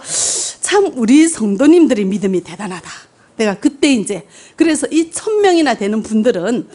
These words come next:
우리가 이제 평소에 이렇게 행사를 하면 이천 명이 훨씬 넘고 뭐 그러기도 하지만 이 천이란 숫자는 많은 숫자는 아니지만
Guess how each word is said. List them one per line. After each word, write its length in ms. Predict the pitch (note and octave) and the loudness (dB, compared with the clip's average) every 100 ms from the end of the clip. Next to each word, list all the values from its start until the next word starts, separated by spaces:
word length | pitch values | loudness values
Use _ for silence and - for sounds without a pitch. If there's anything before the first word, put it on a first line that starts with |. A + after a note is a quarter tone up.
| - - - | -20 -20 -6
우리가 340 | A3 C#4 E4 | 0 2 2
이제 240 | D#4 C4 A#3+ | 2 0 0
평소에 760 | C#4+ F#4+ F#4+ E4+ A#3+ G3 - _ _ | 2 2 2 2 2 0 -8 _ _
이렇게 240 | F3 G3+ | -8 -6
행사를 340 | A3+ C4+ B3+ G#3 | -2 0 0 0
하면 160 | F#3 | -2
이천 500 | G3+ F#3+ A3 A3 F#3+ - | -6 -4 -4 -4 -6 -8
명이 460 | G3 G3 F#3+ G3 | -4 -2 0 -2
훨씬 340 | G3 C4+ - G3 | -2 -4 -4 -2
넘고 360 | F3+ F#3 A3 | -2 -2 -4
뭐 120 | F#3+ | -2
그러기도 320 | F3+ A#3+ G#3 G3+ | -2 -2 -2 -2
하지만 580 | G#3+ A#3 G3 A#3+ C4+ - - - | -2 0 0 0 -2 -4 -14 -12
이 180 | - C#4+ | -4 -4
천이란 480 | C#4+ G#4 F4+ D#4 B3 | -4 -2 0 0 -2
숫자는 640 | - - C4+ A#3 A3 A#3 | -6 -6 -2 -2 -2 -4
많은 320 | E3+ A3 C4 | -4 -2 0
숫자는 480 | D#4+ D4 - C4 B3+ | 0 -2 -4 -2 -2
아니지만 760 | - F3 A#3 A3+ A#3 D#3+ F3+ F3 | -4 -4 -2 -2 -2 -2 -4 -6